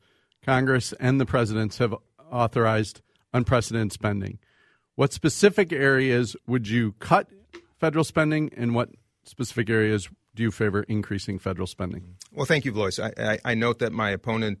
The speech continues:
Speaker 2: didn't mention either where he would cut and where we might invest more. Uh, let me start by saying I was just endorsed by the United States Chamber of Commerce, uh, as a pro-business Democrat. I was also just named a fiscal hero by the Committee for a Responsible Federal Budget because I care deeply about fiscal responsibility.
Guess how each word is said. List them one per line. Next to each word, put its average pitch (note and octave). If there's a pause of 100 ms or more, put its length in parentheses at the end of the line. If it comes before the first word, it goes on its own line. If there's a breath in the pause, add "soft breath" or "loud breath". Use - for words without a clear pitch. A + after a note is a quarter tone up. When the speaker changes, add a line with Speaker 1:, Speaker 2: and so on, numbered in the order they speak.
Speaker 2:
didn't G2+ (140)
mention G2+
either A2
where G2+
he G2
would F#2
cut G#2
and G2
where G2
we F#2+
might F#2
invest F2
more. F#2+ (600)
Uh, A2
let D3+
me G#3+
start G#3
by E3+
saying A2
I G2
was G2
just B2+
endorsed A#2
by G#2+
the G2+
United G2+
States -
Chamber G2
of F2+
Commerce, A2+
uh, D#2+
as F#2
a F2
pro-business G#2+
Democrat. G#2+ (480)
I -
was G#2+
also B2
just G#2+
named A2
a G2+
fiscal B2
hero C3+
by F#2+
the F#2+
Committee G#2+
for G#2+
a G2+
Responsible G#2+
Federal G#2+
Budget A2+
because G2
I F#2+
care G#2
deeply G#2+
about F2
fiscal G2+
responsibility. F#2+